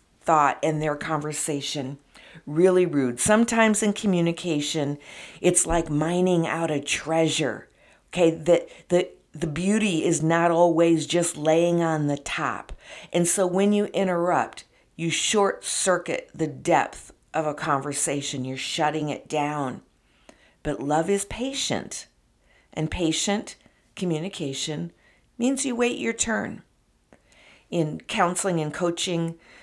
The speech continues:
this is a skill I learned a long time ago, and I will tell you all, I remember a conversation in which there was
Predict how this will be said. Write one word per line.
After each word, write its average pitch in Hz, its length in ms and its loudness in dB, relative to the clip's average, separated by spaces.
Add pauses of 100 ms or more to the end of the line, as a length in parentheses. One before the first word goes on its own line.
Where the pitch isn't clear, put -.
(160)
this 180 200 -2
is 156 100 -4
a 151 80 2
skill 165 520 2
I - 80 2
learned 170 500 2
a 147 80 0
long 185 760 2
time 170 320 -4
ago, 143 420 -6 (340)
and 151 260 0
I 170 340 6
will 185 160 2
tell 233 260 4
you 214 180 4
all, 127 360 4
I 147 100 4
remember 190 600 0
a 190 100 0
conversation 190 840 -2
in 160 260 -2
which 160 360 -6 (160)
there 165 500 0
was 196 680 2